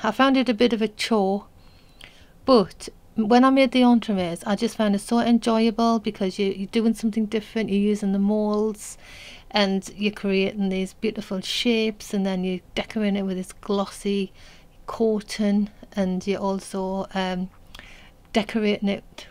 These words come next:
with those little flowers. I just found it so enjoyable to create those entremets, and they are delicious to eat, I have to say this. Um, I didn't get past the first round, I know that. I don't know why. I thought at first it was because there was too many components, but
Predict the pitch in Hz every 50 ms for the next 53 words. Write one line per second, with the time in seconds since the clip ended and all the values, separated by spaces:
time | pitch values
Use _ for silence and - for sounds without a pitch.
0 | - - 220 220 208 190 - 214 196 190 190 - - 220 208 214 214 - - -
1 | 240 240 240 247 262 269 269 254 233 226 226 220 - 277 - - - - 233 226
2 | 220 202 202 190 - - - - 233 233 - 220 226 214 208 - 208 202 196 196
3 | 190 - 180 180 175 175 - 202 196 - - 202 196 196 180 196 185 180 180 -
4 | - - 196 190 202 - - 185 185 180 175 175 - - 214 214 214 233 240 240
5 | 240 247 254 247 247 247 240 - 233 226 220 220 208 - - 190 - - - -
6 | 175 175 175 - - - - - - 180 202 196 - - - - - 190 180 180
7 | 175 180 196 226 226 - - - - - - - - - - - - - - -
8 | - 226 214 208 208 214 233 208 240 277 285 269 254 240 - - 247 233 - -
9 | 240 - - 233 226 220 214 - 226 214 208 208 226 247 247 240 226 196 185 190
10 | 185 180 180 180 185 202 208 - - 190 190 214 214 202 208 196 175 - 170 165
11 | 170 170 180 208 247 285 302 269 220 208 - - 269 254 - - 233 - - 247
12 | 233 226 220 - - - 214 202 - 214 202 - 220 208 202 - 196 196 190 -
13 | - - 214 214 208 208 196 202 202 - - 196 196 - - 214 220 233 233 254
14 | 285 294 277 - - - 208 -